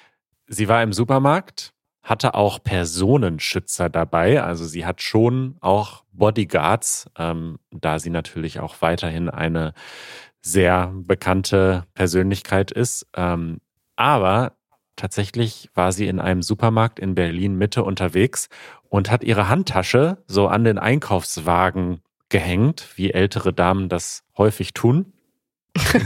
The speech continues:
Und da hat tatsächlich jemand ihr aus der offenen Tasche das Portemonnaie geklaut.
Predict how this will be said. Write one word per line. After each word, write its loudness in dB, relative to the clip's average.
Und 4
da 6
hat 0
tatsächlich 0
jemand 0
ihr 0
aus 0
der 2
offenen 0
Tasche 0
das -2
Portemonnaie 2
geklaut. 0